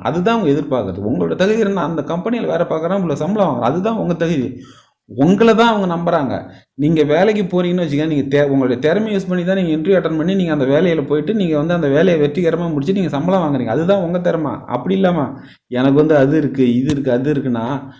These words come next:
நாளைக்கு ஏதாவது ஒரு இதுல அந்த சொத்தெல்லாம் விற்கக்கூடிய நிலைமை வந்தது. அதுக்கடுத்து என்ன பண்ண முடியும்? ஒண்ணும் பண்ண முடியாது. எனக்கு தெரிஞ்சு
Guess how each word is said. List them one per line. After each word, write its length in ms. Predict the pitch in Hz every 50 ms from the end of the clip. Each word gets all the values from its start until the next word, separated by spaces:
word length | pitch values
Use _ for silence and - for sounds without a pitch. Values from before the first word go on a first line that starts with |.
| _ _ _
நாளைக்கு 320 | 120 117 127 127 120 120
ஏதாவது 340 | 123 120 131 139 156 185 196
ஒரு 140 | 190 180 170
இதுல 120 | 165 165
அந்த 220 | 175 170 160 147 143
சொத்தெல்லாம் 400 | 139 139 135 139 151 156 156 143
விற்கக்கூடிய 460 | 135 135 139 151 139 131 127 131 120
நிலைமை 260 | 117 117 123 147 135
வந்தது. 260 | 123 117 113 110 117
அதுக்கடுத்து 400 | 113 123 131 131 139 135 139 170
என்ன 220 | 156 143 151 160 160
பண்ண 180 | 151 131 120
முடியும்? 240 | 107 98 98 104 104
ஒண்ணும் 260 | 110 139 156 175 185
பண்ண 180 | 180 151 127 113
முடியாது. 280 | 107 98 95 92 90 98
எனக்கு 280 | 104 117 143 156 143 143
தெரிஞ்சு 320 | 143 156 175 185 175